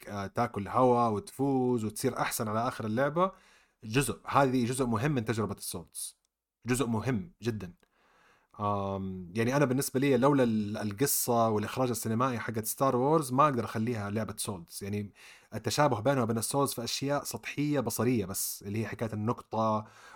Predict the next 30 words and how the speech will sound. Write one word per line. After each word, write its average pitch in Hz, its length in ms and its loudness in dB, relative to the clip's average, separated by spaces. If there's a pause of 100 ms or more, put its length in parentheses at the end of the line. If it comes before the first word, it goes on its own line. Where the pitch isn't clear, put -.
ولازم 113 360 2
يكون 117 260 0
في 113 460 2
بوس 117 380 2
أكبر 117 320 0
من 110 100 2
البوس 110 280 -2
الثاني 123 600 0
وكذا، 113 460 -2
مس-، 110 200 0
أعرف 120 440 -4
اللي 110 220 -2
خريطة 131 320 0
خطية، 131 480 -2
وا، 127 160 4
وا، 127 120 4
وا، 127 120 2
وا، 123 280 -2
وا. 131 60 -6 (480)
فهنا 107 1200 2
في - 160 0
ال-، 110 720 0
في - 80 -12
اللعبة 135 280 2
هذه 180 540 2
أتوقع 143 480 0
إنهم 131 180 0
بيحاولوا 117 320 2
يرضوا 110 140 -2
الطرفين. 92 420 -14